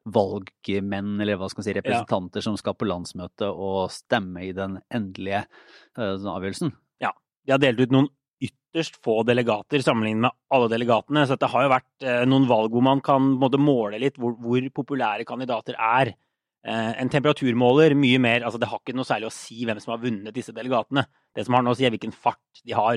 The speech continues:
Speaker 2: ut av disse valgene og inn i de videre, videre valgene. Og tredje mars er jo en dag folk kan <laughs> merke seg i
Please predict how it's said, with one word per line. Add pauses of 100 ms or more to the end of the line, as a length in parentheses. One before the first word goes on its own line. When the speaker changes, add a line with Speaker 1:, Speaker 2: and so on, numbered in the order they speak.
(140)
Speaker 2:
ut
av
disse
valgene
og
inn
i
de
videre, (280)
videre
valgene. (480)
Og
tredje
mars
er
jo
en
dag
folk
kan
<laughs>
merke
seg
i